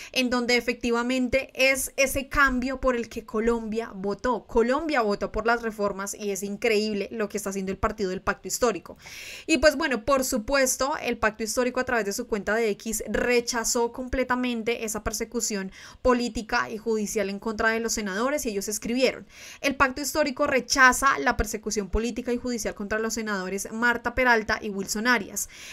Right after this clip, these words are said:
Esto es la continuación de una serie de ataques de los que han sido víctimas los congresistas comprometidos con la defensa de la reforma a la salud". Y este comunicado mencionó:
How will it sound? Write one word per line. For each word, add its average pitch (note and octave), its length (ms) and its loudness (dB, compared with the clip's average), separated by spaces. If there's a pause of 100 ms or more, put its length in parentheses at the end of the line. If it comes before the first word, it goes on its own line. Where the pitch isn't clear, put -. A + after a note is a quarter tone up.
Esto B3+ 420 2
es A3+ 120 -2
la A3 100 -4
continuación A3+ 520 -6
de F#3+ 80 -2
una G#3+ 220 -4
serie A3+ 280 0
de A#3 80 4
ataques A#3 580 4
de G#3 120 -2
los G3+ 160 -4
que G#3 100 -8
han F#3+ 100 -6
sido A3 260 -2
víctimas A#3+ 400 0
los A#3+ 120 -2
congresistas G#3+ 560 -6
comprometidos A#3 960 -2
con B3+ 180 -2
la A3 100 0
defensa G#3 600 -4
de G3 120 -2
la F#3+ 100 -2
reforma G3+ 600 -6
a F#3+ 100 -2
la F#3 120 -4
salud". F#3 320 -4 (640)
Y D#4+ 140 6
este D#4+ 240 6
comunicado C#4 560 2
mencionó: C4+ 500 0